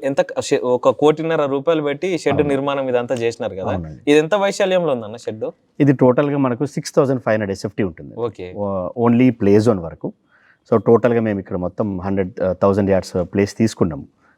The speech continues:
Speaker 2: తీసుకొని షెడ్ కన్‌స్ట్రక్షన్ చేసి ఆ తర్వాత ప్లే ఎక్విప్‌మెంట్స్ అన్నీ కూడా ఇంపోర్టెడ్, ఇండియా నుంచి తెచ్చినవి కాదు.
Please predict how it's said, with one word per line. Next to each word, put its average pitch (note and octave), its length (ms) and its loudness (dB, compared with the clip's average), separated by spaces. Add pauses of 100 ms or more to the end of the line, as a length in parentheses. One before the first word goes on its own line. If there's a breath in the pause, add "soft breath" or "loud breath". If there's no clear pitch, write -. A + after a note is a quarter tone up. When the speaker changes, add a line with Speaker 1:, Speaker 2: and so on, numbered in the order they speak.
(120)
Speaker 2:
తీసుకొని A2+ 420 -2
షెడ్ A2 260 -2
కన్‌స్ట్రక్షన్ G#2+ 520 -4
చేసి F#2 340 -4 (480 soft breath)
ఆ G2+ 60 0
తర్వాత G2 340 -2
ప్లే B2 300 4
ఎక్విప్‌మెంట్స్ A#2+ 460 -2
అన్నీ G#2 160 0
కూడా A2 380 0
ఇంపోర్టెడ్, C3+ 500 2 (600)
ఇండియా C3 200 4
నుంచి G#2 260 -4
తెచ్చినవి E2 280 -12
కాదు. D2+ 200 -12